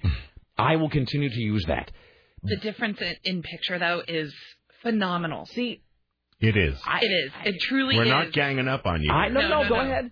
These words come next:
Speaker 2: No, it's fine. Go ahead.
Speaker 3: I've, I've had one for probably about two or three years now. We have an L C D, and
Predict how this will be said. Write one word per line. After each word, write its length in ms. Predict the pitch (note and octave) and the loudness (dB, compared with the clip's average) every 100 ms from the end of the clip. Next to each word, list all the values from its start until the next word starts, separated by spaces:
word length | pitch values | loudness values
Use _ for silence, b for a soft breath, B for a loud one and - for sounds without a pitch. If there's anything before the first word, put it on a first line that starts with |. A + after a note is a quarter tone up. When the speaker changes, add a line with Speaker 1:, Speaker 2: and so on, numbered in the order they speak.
| - | -4
Speaker 2:
No, 120 | E3+ | -4
it's 100 | A#3 | -2
fine. 240 | B3 A3+ F#3 | 0 -2 0
Go 100 | F#3 | 0
ahead. 240 | G#3+ G#3 | 0 2
Speaker 3:
I've, 200 | A#3+ A#3+ - | 0 0 -2
I've 180 | A#3 A#3+ | -2 -2
had 280 | C4+ C4 | -2 -2
one 300 | A3+ A#3 A3 - | 0 -2 -2 -6
for 320 | A3 G3+ F#3+ - | -2 0 -2 -4
probably 440 | A3+ B3 C#4+ C4 A#3 | -4 -4 -4 -2 0
about 240 | G#3+ G3 _ _ - - - - | 0 -2 _ _ -12 -10 -8 -8
two 240 | A#3 B3 | -6 -6
or 100 | C#4 | -6
three 220 | C#4 C#4 C4+ | -8 -8 -6
years 200 | C#4+ C#4 | -6 -4
now. 100 | C#4+ | -4
We 100 | A#3+ | -2
have 100 | G3+ | -4
an 100 | F#3+ | -4
L 140 | F#3+ | -6
C 180 | F#3+ F#3+ | -6 -6
D, 240 | F3+ F#3+ - | -4 -4 -2
and 380 | G3+ F#3+ F#3+ | 0 0 0